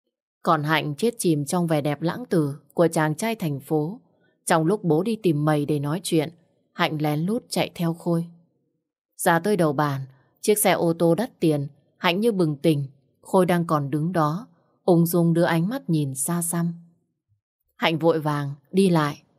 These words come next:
chủ động cất tiếng. "May quá, anh còn chưa về." "Có chuyện gì thế?" "À,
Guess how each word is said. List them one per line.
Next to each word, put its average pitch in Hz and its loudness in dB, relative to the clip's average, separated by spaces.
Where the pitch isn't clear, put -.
chủ 175 2
động 151 2
cất 170 -4
tiếng. 160 0
"May 190 2
quá, 196 -2
anh 214 0
còn 180 2
chưa 226 -2
về." 175 4
"Có 196 4
chuyện 160 0
gì 147 -2
thế?" 160 -6
"À, 170 2